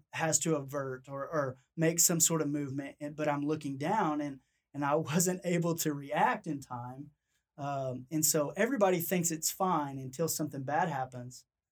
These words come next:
you know? And then when something bad does happen, you know, I, uh, unfortunately, I was at the hospital where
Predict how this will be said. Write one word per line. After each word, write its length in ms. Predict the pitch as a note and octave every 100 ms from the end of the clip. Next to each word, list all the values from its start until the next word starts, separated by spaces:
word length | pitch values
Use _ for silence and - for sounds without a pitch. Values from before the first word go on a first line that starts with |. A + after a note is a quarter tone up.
| _
you 80 | C3
know? 220 | C3 C#3
And 120 | F3 F3
then 260 | F3+ E3 - -
when 140 | F3+
something 320 | F#3 F3+ D#3
bad 320 | C#3+ D3+ D3+
does 280 | C#3+ E3+ G3
happen, 480 | D#3 C3+ C3+ C#3 D#3+
you 60 | D3
know, 140 | C#3
I, 320 | C#3 C#3+ D3+ - _ _ _ _ -
uh, 340 | C3+ C3+ B2 B2 _ _ _
unfortunately, 520 | C3+ C3 E3+ D#3+ D#3 C#3+
I 80 |
was 140 | D3 C#3+
at 160 | D3+
the 100 | D#3+
hospital 560 | C3+ C#3+ C3+ C3+ C3+ C3
where 320 | C3+ B2+ B2+